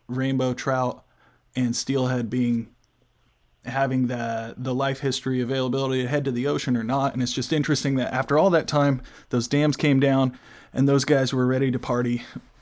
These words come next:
um, and head out to the ocean again. And so that's, that's a cool surprise. Now with that, of course, it's fresh, it's awesome, it's super exciting, uh, but no fishing opportunity as of yet.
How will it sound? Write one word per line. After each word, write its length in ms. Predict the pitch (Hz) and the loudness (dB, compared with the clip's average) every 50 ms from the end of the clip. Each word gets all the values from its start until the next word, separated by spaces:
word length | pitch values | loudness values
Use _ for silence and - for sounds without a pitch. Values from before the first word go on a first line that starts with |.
| - - | -6 -2
um, 320 | 135 127 123 117 113 120 | -2 0 0 0 0 -2
and 100 | 117 117 | -2 0
head 160 | 127 143 131 131 | -2 0 0 0
out 180 | 127 127 123 | 0 -2 -2
to 80 | - 127 | -4 -4
the 160 | 120 120 104 | -2 -2 -2
ocean 300 | 123 131 127 - - 123 | -2 -2 -2 0 0 0
again. 320 | 120 120 123 123 120 120 | 0 2 0 0 0 0
And 100 | 120 117 | 0 0
so 240 | - - 123 117 113 | -2 -2 -2 -2 -2
that's, 360 | - 131 147 170 185 - - | -2 0 2 2 2 0 -4
that's 220 | - - 180 196 - | 0 2 2 2 2
a 60 | 180 | 0
cool 180 | - - 143 123 | 0 2 0 0
surprise. 460 | - 127 117 135 127 117 120 120 - - - - - - _ - | 0 -2 -2 -2 -2 -2 -2 -6 -8 -10 -20 -20 -20 -20 _ -2
Now 200 | 147 165 170 160 | 2 4 6 6
with 240 | 147 165 196 190 - | 8 6 6 6 6
that, 320 | 190 165 156 165 170 - | 4 6 6 4 4 0
of 180 | - 135 131 - | -2 -6 -6 0
course, 280 | - 151 143 139 - | 2 2 2 2 0
it's 160 | 123 117 - - | -4 -4 -6 -6
fresh, 520 | - 135 139 143 147 143 - - - - - - - | -6 -4 -2 -2 -2 -4 -4 -10 -12 -14 -20 -14 -12
it's 140 | 120 - - - | -10 -10 -8 -6
awesome, 420 | 127 139 143 147 139 - 147 139 131 | -2 0 0 0 0 0 -2 0 -2
it's 180 | 120 117 - | -2 -4 -4
super 320 | - - 151 135 131 123 123 | -2 -2 -2 0 0 -2 -4
exciting, 560 | 120 - - 135 135 135 131 127 120 120 - - - - - - - - - | -4 -2 0 2 2 2 2 0 0 -2 -4 -14 -20 -20 -20 -20 -16 -4 0
uh, 200 | 139 135 117 117 | 0 2 2 2
but 200 | 120 147 143 156 | 0 0 2 2
no 200 | 160 160 170 156 | 4 4 4 2
fishing 420 | - - - 160 147 - 156 143 | 2 2 2 2 2 2 0 0
opportunity 800 | 135 131 131 - 143 - - - 143 135 135 123 120 120 120 - | 0 0 0 -2 -4 -4 -2 0 0 0 0 0 -2 -2 -4 -4
as 220 | 120 127 127 117 127 | -4 -4 -4 -4 -4
of 120 | 117 117 | -2 -2
yet. 380 | 123 123 120 110 - - - | -2 -4 -4 -6 -10 -12 -12